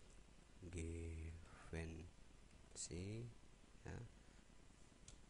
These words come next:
Corona. Namun dalam penulisannya Anda bisa mengasih strip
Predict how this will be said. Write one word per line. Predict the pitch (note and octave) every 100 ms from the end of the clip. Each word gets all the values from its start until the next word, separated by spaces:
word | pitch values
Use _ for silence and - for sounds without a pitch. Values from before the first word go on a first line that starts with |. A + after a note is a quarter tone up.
| - - - - - - - - -
Corona. | - E2 D#2 E2 D#2 D#2 - - - - - - - - - - - -
Namun | F2 A2
dalam | G#2 F#2+ F2+
penulisannya | E2+ E2+ - D#2 E2+ F#2+ -
Anda | F#2+
bisa | F2+ - F#2 F2+
mengasih | E2 D#2 - -
strip | - F#2